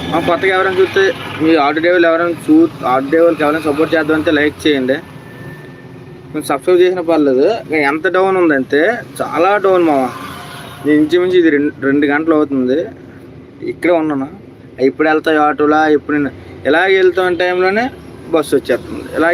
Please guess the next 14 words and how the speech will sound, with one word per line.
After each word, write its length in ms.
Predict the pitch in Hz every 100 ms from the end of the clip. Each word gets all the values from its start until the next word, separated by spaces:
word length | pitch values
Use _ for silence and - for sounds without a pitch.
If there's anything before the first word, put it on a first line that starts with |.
| 175
వెళ్తున్న 240 | 165 175 165
టైంలోనే 320 | 170 170 208 185
బస్సు 160 | 147 143
వచ్చేస్తుంది. 460 | 127 - - - - - - - - - 294
ఖాళీగా 340 | 269 156 180 180
ఉన్నాం, 220 | 180 196 190 170 175
ఏదో 160 | 185 185 180 180 175
తిప్పుదాం 360 | 170 143 160 190 175
అలాగే 280 | 170 170 147 139 170 151
ఉన్నాం. 240 | 151 127 - - - - - - - -
తీరా 320 | - 165 180 175
చూస్తే 200 | 175 - 160
ఏటీ 180 | 160 165 160
రాలే, 220 | 143 131